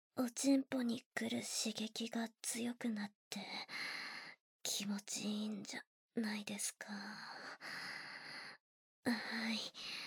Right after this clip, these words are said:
キツキツのおまんこが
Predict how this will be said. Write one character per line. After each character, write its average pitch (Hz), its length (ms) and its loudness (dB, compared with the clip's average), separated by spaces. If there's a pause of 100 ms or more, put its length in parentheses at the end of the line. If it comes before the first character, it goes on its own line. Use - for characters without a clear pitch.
(500)
キ - 180 -4
ツ - 220 -2
キ - 140 -2
ツ - 180 -2
の 240 300 6
お - 40 4
ま 247 180 6
ん 240 80 2 (120)
こ 220 200 2
が - 160 -4